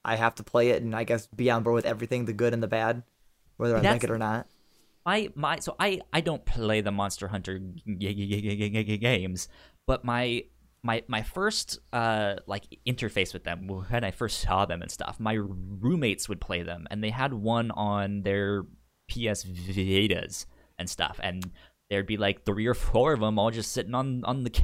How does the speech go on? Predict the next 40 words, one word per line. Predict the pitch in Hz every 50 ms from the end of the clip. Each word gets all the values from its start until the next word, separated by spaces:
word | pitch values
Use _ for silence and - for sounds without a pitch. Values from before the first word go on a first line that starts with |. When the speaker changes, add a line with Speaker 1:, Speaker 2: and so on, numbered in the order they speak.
| - -
Speaker 2:
c-, | - - - - - - - -
couch | - - - 156 151 151 - - - - - - - - -
squatting | - - - - - - - - 113 98 98 110 127 135 120 110
up, | 143 156 - -
and | 98 95 101
I, | 98 -
I, | - 110 95 -
like, | 107 98 98 - - - -
Speaker 1:
Yep. | - 117 117 -
Speaker 2:
it | 123 113
looked | 135 151 185 - - - - - - - - _ _ _ _ _ _ _ _ _ _ -
fun. | 170 220 190 107 90 -
I | -
was | 139 -
like, | - 170 -
"Oh, | - 381
that's | 180 196 -
good." | - - 392
Speaker 1:
It's | - - -
fun. | - - 320 - 123 104 -
Speaker 2:
Good, | - - 226 - -
good | - 196 196
Speaker 1:
It | 135
Speaker 2:
for | 139
Speaker 1:
is | 151 190 214
Speaker 2:
them. | 214 196
So, | 165
Speaker 1:
fun. | 131 151 175
Speaker 2:
yeah, | 165 -
I, | - - -
I | -
think | - - 175 -
to | - 139
have | 139 147 151 160 131 123
one | 131 135 135
that's | 127 117 113 - - - - - - - - - -
portable | - - 135 135 143 143 120 131 123 - -
on | 110 120 120
the | 110 98
Switch, | - - - 90 101 - - - - - -